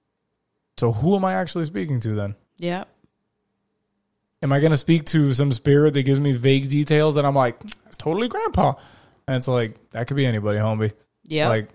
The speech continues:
Speaker 2: I've
Speaker 1: l-,
Speaker 2: watched Supernatural. Yep.
Speaker 1: leave it, leave it alone. Leave it alone.
Speaker 2: Yep.
Speaker 1: And that's fine, dog.
Speaker 2: Yeah.
Speaker 1: I got photos, I got videos, and I got memories. That's all I need. I'm all right.
Speaker 2: Yeah, and I feel like the other part is, right,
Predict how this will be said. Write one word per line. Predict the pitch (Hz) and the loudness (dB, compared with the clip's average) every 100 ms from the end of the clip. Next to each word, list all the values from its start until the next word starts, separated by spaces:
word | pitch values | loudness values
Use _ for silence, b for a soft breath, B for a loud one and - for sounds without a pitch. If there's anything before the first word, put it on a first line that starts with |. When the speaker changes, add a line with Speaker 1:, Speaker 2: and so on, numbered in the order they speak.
| _ _ - | _ _ -8
Speaker 2:
I've | 175 | -4
Speaker 1:
l-, | |
Speaker 2:
watched | 226 330 - | 0 -2 -2
Supernatural. | 359 311 277 277 320 | -6 -4 -4 -6 -6
Yep. | 247 269 113 | -4 -4 -2
Speaker 1:
leave | 135 143 | 0 0
it, | 151 | -2
leave | 147 127 147 | -4 -2 4
it | 156 | 4
alone. | 143 135 120 110 110 107 - _ _ - | 6 4 4 0 -4 -6 -12 _ _ -6
Leave | 127 143 | -4 -2
it | |
alone. | 143 123 101 101 107 _ b b b b | -2 -2 -4 -8 -12 _ b b b b
Speaker 2:
Yep. | - 190 190 160 | -8 -4 -4 -4
Speaker 1:
And | 113 | -4
that's | 160 | -4
fine, | 196 196 | -4 -2
dog. | 180 180 | 2 2
Speaker 2:
Yeah. | 143 | 2
Speaker 1:
I | 165 | 4
got | 180 | 4
photos, | - 190 190 165 | 4 2 2 2
I | |
got | 156 151 | 4 4
videos, | 143 180 180 | 4 4 4
and | 147 | 4
I | 139 | 2
got | 135 | 2
memories. | 127 120 110 107 | 2 0 -2 -4
That's | 117 123 | -2 0
all | 120 | 0
I | 113 | 0
need. | 101 101 - - | -4 -10 -14 -12
I'm | 117 | -2
all | 131 | -2
right. | 104 101 - | -2 -6 -14
Speaker 2:
Yeah, | - 240 311 214 | -8 -6 -4 -4
and | - 254 247 | -4 -4 -4
I | 220 220 | -6 -6
feel | 247 285 | -8 -8
like | 285 | -8
the | 226 | -6
other | 202 208 | -6 -6
part | 208 196 185 | -8 -6 -4
is, | 185 180 | -4 -2
right, | 165 170 | -2 -4